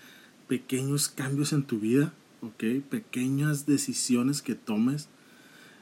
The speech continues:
a la hora de que se vengan las grandes, las grandes decisiones, tu mente no estará bajo estrés,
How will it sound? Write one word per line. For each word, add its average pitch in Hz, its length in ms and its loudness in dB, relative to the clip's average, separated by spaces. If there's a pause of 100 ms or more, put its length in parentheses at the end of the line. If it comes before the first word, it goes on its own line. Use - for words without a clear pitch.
(100)
a 131 120 -4
la 123 140 -2
hora 127 160 0
de 147 140 2
que 139 140 0
se 123 160 -4
vengan 123 360 -2
las 123 240 -2
grandes, 113 760 -2 (100)
las 120 200 -4
grandes 117 380 -2
decisiones, 131 720 -2 (680)
tu 143 120 4
mente 131 380 2
no 139 80 2
estará 139 340 -4
bajo 135 260 -6
estrés, - 600 -4